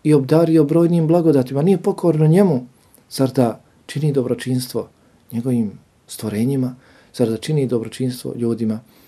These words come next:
Ne. Zato moramo voditi računa o svome srcu. Kaže plementi ashab Allahovog poslanika, alejhi salatu vesselam, Ebu Hureyre, radijallahu ta'ala an,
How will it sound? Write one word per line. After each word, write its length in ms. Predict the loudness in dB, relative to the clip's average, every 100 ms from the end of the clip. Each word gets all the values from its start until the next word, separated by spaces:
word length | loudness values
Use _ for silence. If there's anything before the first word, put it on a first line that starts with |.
| -14 -8
Ne. 220 | -8 -8 _ -20 -20
Zato 540 | -4 -2 0 2 2 0 -14 _ _ _ -4
moramo 500 | -2 0 -2 -4 -2
voditi 380 | -2 -2 -6 -10
računa 460 | -10 -10 -8 -8 -12 _ _
o 80 | -14
svome 320 | -10 -8 -8
srcu. 300 | -10 -12 -14 0
Kaže 340 | 2 4 2 0 -18 -20 0
plementi 400 | 6 6 6 0
ashab 320 | -2 -2 0 2
Allahovog 420 | 2 2 2 -2
poslanika, 520 | -6 -4 -2 0 0
alejhi 260 | -2 -2 -6
salatu 460 | -6 -4 -4 -4
vesselam, 300 | -4 -2 -2 0
Ebu 220 | 0 2 0
Hureyre, 400 | 0 2 0 0
radijallahu 600 | -2 0 0 0 0 -2
ta'ala 260 | -2 2 4
an, 140 | 2